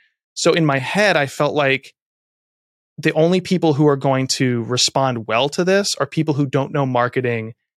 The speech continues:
at all. And if that's the case, as I scroll down the piece, if I'm this entry-level marketer or a business owner who has to also do marketing and figure it out, then I'm overwhelmed.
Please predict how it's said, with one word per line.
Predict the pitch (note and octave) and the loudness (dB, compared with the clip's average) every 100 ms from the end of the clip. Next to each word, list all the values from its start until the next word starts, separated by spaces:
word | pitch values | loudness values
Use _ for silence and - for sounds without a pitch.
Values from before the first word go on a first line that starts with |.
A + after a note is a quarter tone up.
| _ _ - | _ _ -8
at | C3+ - - | -6 -6 -2
all. | A2+ B2+ A#3 C4+ _ _ _ - | 0 2 0 -4 _ _ _ -6
And | D#3+ | -2
if | D#3 | -2
that's | C#3 C#3+ D#3 D#3 | -2 -2 -2 -4
the | C3 | -8
case, | - - G#3 D3+ C#3+ - | -8 -2 0 2 0 -2
as | C#3 | 0
I | C3+ | 0
scroll | - - C#3+ C3+ | 0 2 2 2
down | C3 C3+ C3+ B2+ | 0 0 0 -2
the | |
piece, | - - G3 D3 C3 - - _ _ _ _ _ _ | -6 0 2 2 2 -2 -6 _ _ _ _ _ _
if | F3 D3+ | -8 -4
I'm | D#3 D#3+ E3+ | -2 0 2
this | D#3+ - | 2 0
entry-level | D#3+ - D3+ D3 C#3 | -2 -2 0 2 2
marketer | C3+ B2+ C3 D3 D3 D3 | 2 0 2 2 4 4
or | D3+ C3+ | 2 2
a | |
business | B2 C#3 C#3 C3+ | 2 0 0 0
owner | C#3 C3+ | 0 0
who | B2+ C3 | 0 -2
has | C#3 B2+ | -2 -2
to | B2+ | 0
also | B2+ B2+ C3+ | 0 0 0
do | C3 | 0
marketing | C3 B2+ C3+ C3 | 0 0 0 -2
and | B2+ | -2
figure | C#3 B2+ B2 | -2 0 -2
it | A#2+ | 0
out, | A#2 C#3+ F3 - _ _ _ _ _ _ _ | 2 2 0 -4 _ _ _ _ _ _ _
then | D3 D#3 | -2 0
I'm | C#3+ C#3 C3+ | 0 -2 0
overwhelmed. | D3 C3 A2 A#2+ B2+ - | 0 0 -2 -2 -2 -6